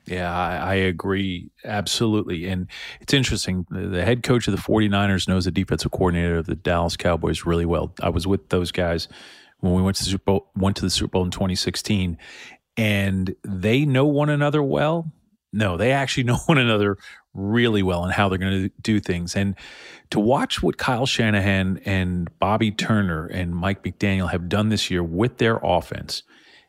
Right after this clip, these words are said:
And, you know, I saw this, this number the other day. I'm not gonna pretend like I fa-, you know, uh, found this or thought this up, but I saw that the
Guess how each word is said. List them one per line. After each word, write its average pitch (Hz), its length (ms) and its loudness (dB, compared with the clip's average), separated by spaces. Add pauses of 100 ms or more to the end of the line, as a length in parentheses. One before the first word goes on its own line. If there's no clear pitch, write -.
(240)
And, 95 580 0
you - 400 -4
know, 104 80 2
I 104 60 2
saw 127 240 2
this, 156 260 0 (140)
this 107 240 0
number 101 240 2
the 92 100 2
other 87 140 0
day. 92 80 2
I'm 90 120 0
not 95 140 0
gonna 90 180 -2
pretend 95 440 -2
like 85 180 -4
I 90 140 2
fa-, - 320 -6
you 98 120 0
know, 85 300 0 (340)
uh, - 480 -4 (220)
found 104 400 2
this 95 180 0
or 85 140 0
thought 98 300 2
this - 200 -2
up, 104 240 2 (540)
but 104 100 2
I 101 40 2
saw 135 260 2
that 120 200 0
the 101 260 0